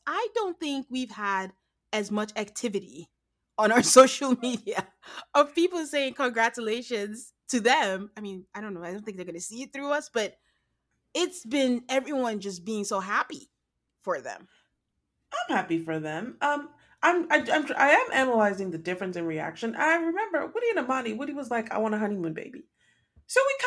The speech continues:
Speaker 2: kinda knew that they were on that track. But Brinson, I, I didn't think,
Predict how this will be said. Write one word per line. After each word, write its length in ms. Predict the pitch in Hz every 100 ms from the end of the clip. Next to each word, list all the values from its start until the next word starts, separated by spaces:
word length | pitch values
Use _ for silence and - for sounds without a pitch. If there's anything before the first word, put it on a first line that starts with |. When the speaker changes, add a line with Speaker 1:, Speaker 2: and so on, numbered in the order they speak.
| 523
Speaker 2:
kinda 140 | 370 285
knew 220 | 370 339
that 180 | 262 208
they 140 | 330
were 180 | 320 277
on 220 | - 254
that 260 | 220 185 -
track. 440 | - 330 - -
But 200 | 254 220 - _ -
Brinson, 600 | - 640 - 208 175 - -
I, 240 | 254 285 -
I 320 | - 466 415
didn't 300 | 349 403 349
think, 580 | - 320 339 339 - -